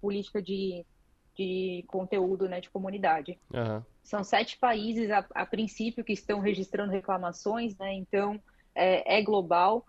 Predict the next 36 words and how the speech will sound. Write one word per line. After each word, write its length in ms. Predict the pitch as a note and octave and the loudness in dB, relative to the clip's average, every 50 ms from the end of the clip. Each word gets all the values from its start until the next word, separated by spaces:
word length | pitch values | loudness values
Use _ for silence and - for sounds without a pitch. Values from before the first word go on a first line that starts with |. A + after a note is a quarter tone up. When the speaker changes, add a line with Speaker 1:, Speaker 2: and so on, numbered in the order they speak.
| _ _ _ - | _ _ _ -4
Speaker 1:
Os 140 | F#3 F#3 F3+ | -2 0 0
influenciadores 720 | G#3+ G3+ - - G#3+ G#3+ - A3+ G#3 F#3+ G#3 G3+ G#3+ F#3+ | -2 -2 -2 -4 -4 -2 0 0 0 2 2 0 2 0
já 120 | - G3+ | 0 -2
começaram 400 | G3 - F#3+ F#3+ F#3+ - G3 F#3+ | -2 -2 -4 -4 0 0 0 0
a 40 | G3 | 2
fazer 280 | - G3+ F#3+ F3+ F#3 F#3+ | 2 2 2 2 2 0
alarde, 520 | F#3 F3 F3 E3+ F3 F#3+ G#3 G#3 F#3+ G#3 | 2 2 2 4 4 4 4 2 0 -4
e 280 | G3+ E3+ - - F#3+ G3 | -6 -6 -6 -2 0 2
aí 160 | G3 G3 G3+ | 4 4 2
o 40 | G#3+ | 2
que 100 | - A#3 | 0 -6
acontece, 600 | G#3+ - A#3 A3+ A3 - F#3 E3+ E3+ - - F3+ | -6 -6 -6 -8 -2 -2 0 0 0 -2 -6 -14
né? 200 | E3+ E3+ E3+ F3 - _ _ _ _ _ | -12 -12 -12 -12 -12 _ _ _ _ _
Como 200 | - G#3+ A3 B3 | -2 0 2 2
não 160 | A#3+ A#3 A3+ | 0 0 -2
tem 140 | A3 A3+ G3+ | -2 -4 -6
um 60 | G3 | -4
motivo 500 | G3 G3 G3 G3 - - G3+ G3 E3+ F3+ | -4 -4 -4 -4 -4 -4 -4 -2 -2 -2
oficial, 600 | F#3 - - - - - F#3 E3+ E3 F3 G3 G3+ G#3+ | -4 -4 -6 -18 -8 -2 0 2 4 4 2 2 0
as 120 | G#3+ - | -4 -6
pessoas 240 | - G#3 - G#3 G3 | -8 -8 -8 -8 -8
começam 300 | - G#3 G#3 G3+ - G#3 | -6 -6 -6 -4 -4 -4
a 20 | |
criar 160 | - G#3 G#3 | 0 2 0
a 40 | G3+ | 2
teoria 280 | G3+ - A3 G#3 G#3+ G#3 | 2 2 2 2 2 2
das 160 | G3+ G#3 G3+ | 0 -2 -4
con-, 200 | - - A3 G3+ F#3+ | -4 -6 -6 -6 -2
da 180 | F3+ F#3 G3 | 0 0 0
conspiração. 720 | G3 - G#3 F#3+ - - F3+ - G#3+ A3+ - _ G3 D#3+ - - _ _ _ _ _ _ _ - - _ _ _ _ - | 0 -2 -6 -8 -2 -2 0 0 0 -2 0 _ -4 -4 -4 -10 _ _ _ _ _ _ _ -20 -20 _ _ _ _ 6
Vai 160 | F#3+ F#3+ F#3+ | 8 8 8
desde 240 | F#3+ G3+ G3+ G3 G#3+ | 6 4 4 4 0
essa 180 | G3+ - F#3 | -2 -4 -4
questão 260 | - F#3 F3+ - F#3 | -4 -4 -6 -6 -8
da 140 | E3+ E3+ F3+ | -6 -6 -6
política, 640 | - - A3+ F#3+ F#3 G3 G#3+ - - - A#3+ G#3 | -4 -6 -6 -6 -6 -8 -8 -10 -8 -6 -6 -6